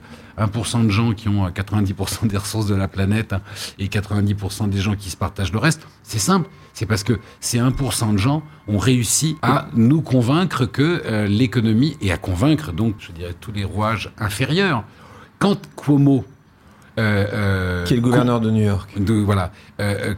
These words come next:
Speaker 1: concède un milliard et demi à Amazon, il le fait pas parce que lui va se mettre de l'argent dans la poche, c'est pas ça que je, il le fait parce qu'il a cette conviction que c'est l'économie qui régit la société.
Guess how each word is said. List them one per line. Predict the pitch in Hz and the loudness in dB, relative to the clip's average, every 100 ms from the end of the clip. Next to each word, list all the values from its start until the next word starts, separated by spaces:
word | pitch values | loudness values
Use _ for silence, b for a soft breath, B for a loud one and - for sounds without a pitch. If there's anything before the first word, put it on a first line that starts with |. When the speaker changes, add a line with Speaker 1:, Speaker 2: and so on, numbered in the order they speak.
| - | 0
Speaker 1:
concède | 165 156 - 151 143 | 2 4 2 0 0
un | 170 180 | 2 2
milliard | 165 160 151 135 | 4 4 2 2
et | |
demi | 131 127 127 110 - - | 2 4 2 0 -6 -4
à | 113 110 | -2 0
Amazon, | 110 107 98 113 98 101 | 0 0 0 0 0 0
il | 107 | 2
le | 117 | 2
fait | 101 127 | 2 0
pas | 170 | 0
parce | 165 107 - | 0 -2 -4
que | - | 0
lui | 127 101 117 131 | 0 2 0 0
va | 101 | -2
se | 101 | -2
mettre | 113 95 | -4 -2
de | |
l'argent | 101 95 95 | -2 -2 0
dans | 104 | 0
la | 139 | 0
poche, | 151 202 160 | 0 0 -2
c'est | 107 | -6
pas | - 98 | -6 -6
ça | 104 | -4
que | 85 | -4
je, | 85 B B 98 | -6 B B -4
il | 95 | -2
le | 92 | 0
fait | - | 0
parce | 151 120 | 0 0
qu'il | - 104 | -2 -4
a | 101 | -4
cette | 107 - - | -6 -10 -2
conviction | 196 139 98 - 139 160 | 0 2 0 -2 -2 -2
que | - 113 | -4 -6
c'est | - 98 | -4 0
l'économie | 123 127 120 113 147 | 0 2 0 2 0
qui | 147 117 | -2 -2
régit | 104 101 | 0 0
la | 113 | -2
société. | 104 98 - 95 - | -4 -6 -8 -10 -12